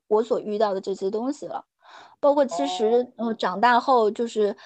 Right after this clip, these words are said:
Speaker 1: 在家里遇到的这些事情也是，包括那个大仙给我烧完纸之后，我初中的时候，我发现以前，我现在可能要好一点，因为我现在可能，怎么，怎么说，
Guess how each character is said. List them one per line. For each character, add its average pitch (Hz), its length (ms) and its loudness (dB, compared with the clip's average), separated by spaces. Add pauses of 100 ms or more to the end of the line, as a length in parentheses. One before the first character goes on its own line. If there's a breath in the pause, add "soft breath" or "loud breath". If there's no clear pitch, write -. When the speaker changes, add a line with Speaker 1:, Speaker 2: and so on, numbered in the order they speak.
(160 loud breath)
Speaker 1:
在 247 180 4
家 233 280 2
里 240 160 0
遇 208 120 -2
到 202 160 4
的 190 60 2
这 202 120 0
些 208 140 -2
事 214 180 -8
情 185 140 -10
也 165 80 -6
是， - 140 -12
包 214 140 2
括 220 120 0
那 214 120 -4
个 196 100 0
大 - 260 -2
仙 226 260 -2
给 220 80 0
我 190 100 4
烧 214 200 2
完 208 180 2
纸 139 160 -12
之 - 160 -4
后， 220 360 0 (1040 soft breath)
我 208 460 6
初 254 420 -4
中 269 220 2
的 226 140 2
时 - 140 -10
候， 208 260 -6 (440)
我 208 80 -8
发 302 160 2
现 311 220 0
以 131 120 -8
前， 196 480 -4 (100)
我 226 120 2
现 294 180 0
在 269 140 0
可 226 100 -8
能 - 100 -10
要 226 120 2
好 - 260 -4
一 202 160 -2
点， 185 380 -4 (720 soft breath)
因 262 140 2
为 269 120 4
我 220 140 4
现 247 220 -2
在 233 140 4
可 226 160 -4
能， 202 500 -6 (320)
怎 202 120 -6
么， 190 140 -8 (120)
怎 - 120 -4
么 180 140 -6
说， 254 360 2